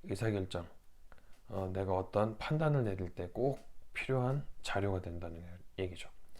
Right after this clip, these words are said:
그럼 여기 자료라는 말이 또 나왔으니까, 결국 자료는 뭐냐? 자료는, 어, 세상에 존재하는 어떤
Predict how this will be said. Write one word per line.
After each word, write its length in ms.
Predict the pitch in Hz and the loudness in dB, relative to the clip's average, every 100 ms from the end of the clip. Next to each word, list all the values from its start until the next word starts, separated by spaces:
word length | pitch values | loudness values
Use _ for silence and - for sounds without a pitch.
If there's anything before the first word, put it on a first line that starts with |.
| - - - | -12 -10 0
그럼 120 | 117 | 2
여기 280 | 113 120 101 | 6 6 4
자료라는 720 | - 110 120 120 113 107 104 | 4 6 6 6 8 6 6
말이 180 | 95 95 | 4 2
또 120 | 127 | 2
나왔으니까, 640 | 123 120 101 92 87 85 | 0 0 -2 -2 -2 -2
결국 240 | - 98 95 | 0 -2 -2
자료는 360 | - 110 95 | 0 2 2
뭐냐? 540 | 90 90 85 85 98 95 - - - - - - | 0 -2 -2 -4 -4 -6 -12 -16 -16 -16 -18 -6
자료는, 560 | 95 92 98 117 98 - - - - - - - | 0 2 2 2 0 -6 -16 -16 -16 -16 -16 -12
어, 420 | - 87 85 - - | -6 -4 -4 -6 -6
세상에 380 | 139 135 139 | -4 2 2
존재하는 920 | 120 107 104 107 101 98 98 107 107 92 - - - - - - | 2 2 4 4 2 2 2 0 -2 -6 -14 -16 -16 -18 -20 -10
어떤 400 | 98 101 98 90 | -8 0 0 0